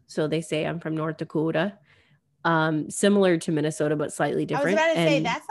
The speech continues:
Speaker 2: like Minnesota. Like
Speaker 1: Minnesotans would,
Speaker 2: Minnesota,
Speaker 1: Minnesotans
Speaker 2: Katie
Speaker 1: and
Speaker 2: said.
Speaker 1: North Dakotans would probably be, both be very offended that I said that they have similar accents, but
Speaker 2: Oh.
Speaker 1: they do have similar
Speaker 2: Are you
Speaker 1: accents,
Speaker 2: offending
Speaker 1: especially
Speaker 2: Karen?
Speaker 1: <laughs>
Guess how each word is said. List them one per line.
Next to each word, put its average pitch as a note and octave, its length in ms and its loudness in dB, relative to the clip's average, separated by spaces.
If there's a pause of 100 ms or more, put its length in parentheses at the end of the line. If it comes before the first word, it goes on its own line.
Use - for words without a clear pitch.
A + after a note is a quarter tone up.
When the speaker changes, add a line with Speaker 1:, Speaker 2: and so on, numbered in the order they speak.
Speaker 2:
like D#4+ 100 -8
Minnesota. B3 840 -6
Like F#3+ 240 -4
Speaker 1:
Minnesotans G#3 640 6
would, B3 140 4
Speaker 2:
Minnesota, E3 60 4 (180)
Speaker 1:
Minnesotans F#3+ 640 4
Speaker 2:
Katie D3 120 -6
Speaker 1:
and F3+ 260 4
Speaker 2:
said. - 0 -
Speaker 1:
North E3 240 2
Dakotans D#3+ 440 0
would D#3+ 120 -12
probably D#3+ 300 -8
be, D#3 160 -8
both D3 360 -8
be D3+ 100 -8
very D3 240 -8
offended D3 380 -12
that D3 100 -12
I C#3+ 100 -12
said C#3+ 220 -10
that - 120 -14
they C#3 100 -10
have - 140 -12
similar D3 320 -10
accents, D3 500 -12
but D#3+ 260 -2 (460)
Speaker 2:
Oh. A3+ 220 -2
Speaker 1:
they D#3+ 140 0
do D3+ 200 -4
have D#3 220 -8
similar - 240 -2
Speaker 2:
Are A3 60 4
you G#3 220 0
Speaker 1:
accents, A#3 160 0
Speaker 2:
offending C4+ 460 2
Speaker 1:
especially - 0 -
Speaker 2:
Karen? G#4 460 -4 (360)
Speaker 1:
<laughs> E3+ 600 -4